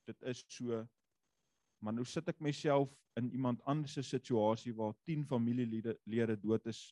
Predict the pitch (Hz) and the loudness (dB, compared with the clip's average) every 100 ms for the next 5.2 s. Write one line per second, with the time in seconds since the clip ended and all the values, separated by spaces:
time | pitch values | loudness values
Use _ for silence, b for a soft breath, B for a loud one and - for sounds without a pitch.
0 | - 104 - 120 98 80 - _ _ _ | -8 -8 0 2 0 -4 -14 _ _ _
1 | _ _ _ _ _ _ 110 110 - 143 | _ _ _ _ _ _ -10 -10 -4 0
2 | 143 139 139 120 107 - 113 147 131 123 | 0 0 0 0 -2 -2 2 6 6 6
3 | 113 113 107 92 98 90 98 95 - _ | 4 4 2 0 -2 -2 -4 -6 -12 _
4 | _ _ _ - 98 95 98 90 - 82 | _ _ _ -10 -6 -6 -8 -12 -8 -10
5 | 76 | -10